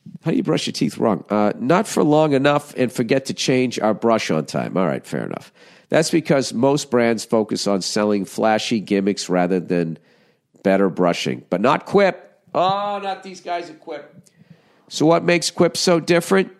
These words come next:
you may have asked? Maybe you didn't ask, but I asked for you. For starters, Quip is an electric toothbrush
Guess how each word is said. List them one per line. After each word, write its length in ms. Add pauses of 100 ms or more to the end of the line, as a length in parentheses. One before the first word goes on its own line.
(200)
you 120
may 220
have 100
asked? 520 (200)
Maybe 220
you 60
didn't 200
ask, 300
but 100
I 80
asked 240
for 180
you. 200 (340)
For 140
starters, 920 (520)
Quip 260
is 180
an 60
electric 600
toothbrush 680